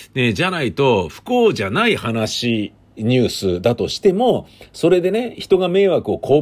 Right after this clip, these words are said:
っているのに、ヘラヘラしてんじゃねえよみたいな怒りを買ってしまう可能性があるのだから、なんていうことを言った覚えがありますよね。だからそういうね、なんか、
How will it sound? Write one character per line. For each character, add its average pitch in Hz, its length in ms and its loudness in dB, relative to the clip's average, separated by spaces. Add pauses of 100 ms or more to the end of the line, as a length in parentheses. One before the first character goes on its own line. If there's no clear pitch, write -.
(140)
っ 160 40 -6
て 135 140 -2
い 101 120 -2
る 131 280 0
の 95 140 -4
に、 156 200 -2
ヘ 160 140 0
ラ 151 80 2
ヘ 104 60 -2
ラ 90 100 -4
し - 60 -14
て 135 120 0
ん 117 40 -2
じ 92 80 -2
ゃ 92 60 -2
ね 123 100 0
え - 20 0
よ 107 100 0
み 87 100 -8
た 85 120 -2
い 95 60 -2
な 160 240 0 (240)
怒 117 200 0
り 139 120 -2
を 104 60 -4
買 73 140 -8
っ - 40 -12
て 135 120 -4
し 139 100 -4
ま 131 100 2
う 127 80 2
可 120 120 -4
能 131 100 -2
性 127 120 0
が 127 100 2
あ 143 40 4
る 120 180 -6 (100)
の 104 200 -4
だ 98 120 -2
か 101 120 0
ら、 92 180 0
な 87 140 -8
ん 85 80 -10
て 113 80 -8
い - 20 -8
う - 20 -8
こ 113 100 -4
と 127 80 -2
を - 20 0
言 85 80 -6
っ - 20 -20
た 98 240 -4 (540)
覚 101 220 0
え - 20 0
が 78 100 -6
あ 80 40 -4
り 82 100 -8
ま 85 160 -8
す - 160 -12
よ 73 80 -6
ね。 101 400 -4
だ 101 40 -10
か 110 60 -2
ら 104 60 0
そ 165 180 0
う 165 60 4
い 165 80 4
う 160 100 2
ね、 160 280 0
な 135 120 0
ん 120 40 -4
か、 104 240 0